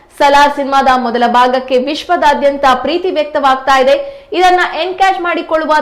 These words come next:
ತವಕದಲ್ಲಿರುವ ಚಿತ್ರತಂಡ ಮತ್ತೊಂದು ಹೆಜ್ಜೆ ಮುಂದೆ ಹೋಗಿ ಹೊಂಬಾಳೆ ಫಿಲಮ್ಸ್ ಈ ಸಿನಿಮಾವನ್ನ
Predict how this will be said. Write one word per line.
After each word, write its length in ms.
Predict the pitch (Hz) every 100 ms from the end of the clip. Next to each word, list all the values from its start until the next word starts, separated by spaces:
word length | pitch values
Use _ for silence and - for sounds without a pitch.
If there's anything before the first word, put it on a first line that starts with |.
| 302
ತವಕದಲ್ಲಿರುವ 600 | 277 277 262 262 247 247
ಚಿತ್ರತಂಡ 640 | 233 - 233 226 285 320 294 - - - 247
ಮತ್ತೊಂದು 500 | 294 392 415 381 370
ಹೆಜ್ಜೆ 380 | 320 254 320
ಮುಂದೆ 340 | 277 226 240 294
ಹೋಗಿ 380 | 294 302 269 302 - - -
ಹೊಂಬಾಳೆ 480 | 339 359 381 370
ಫಿಲಮ್ಸ್ 380 | 370 330 320 320
ಈ 80 | 277
ಸಿನಿಮಾವನ್ನ 520 | 277 285 294 285 302